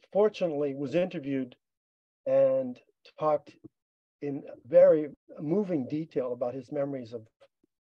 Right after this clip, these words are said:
what was going on in Bytown in eighteen forty-seven. The,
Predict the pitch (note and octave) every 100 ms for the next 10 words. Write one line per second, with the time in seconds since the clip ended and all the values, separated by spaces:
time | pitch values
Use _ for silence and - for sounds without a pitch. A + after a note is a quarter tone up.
0 | _ _ _ _ _ _ D3 E3+ C3 B2
1 | D3 C3 C3 C3 B2+ A#2 B2+ B2 C3 B2
2 | B2+ B2+ B2 A#2+ A2+ B2 A#2+ A2 _ _
3 | _ _ _ _ _ _ _ _ _ _
4 | _ C4+ D4 D#3+ F3+ F3+